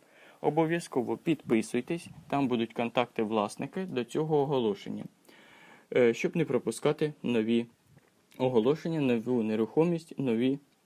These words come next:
об'явлення. І також підписуйтесь на цей YouTube канал, щоб бути всіда в курсі того, що зараз продається на ринку, та не гавити, тому що такі будинки забираються дуже швидко.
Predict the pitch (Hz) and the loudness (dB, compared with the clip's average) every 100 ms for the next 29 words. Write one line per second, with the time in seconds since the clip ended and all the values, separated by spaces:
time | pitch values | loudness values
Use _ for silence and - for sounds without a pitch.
0 | _ - 127 123 117 104 101 - _ - | _ -4 2 4 4 0 -2 -8 _ -20
1 | - - - 214 220 196 196 196 - - | -20 -20 -2 0 2 0 0 0 -4 -2
2 | 139 165 160 165 139 156 - 120 113 110 | -2 0 -2 -2 0 -2 2 2 2 -4
3 | _ - 131 123 117 - - 110 107 147 | _ -6 -2 0 -2 -2 0 0 0 -4
4 | - _ _ - - 123 120 147 156 - | -8 _ _ -10 -2 0 0 0 -2 -2
5 | 123 123 104 - 123 - 170 - _ - | -2 0 -2 -4 -6 -4 -10 -12 _ -8
6 | 120 131 147 151 131 123 120 123 139 - | -4 0 0 0 -4 -2 0 0 -2 -6
7 | 117 113 117 117 113 113 117 139 147 185 | -2 0 0 -2 -4 -2 -2 -2 -2 -8
8 | 180 _ - 139 139 123 104 107 - - | -8 _ -2 2 2 2 0 -2 -8 -4
9 | 127 120 117 - - 117 120 117 143 185 | -2 -2 -4 -12 -8 -4 -2 -2 -2 -2
10 | 175 160 131 113 117 117 113 113 113 113 | -2 0 0 0 0 -2 -2 0 0 0
11 | 107 101 - | -2 -6 -10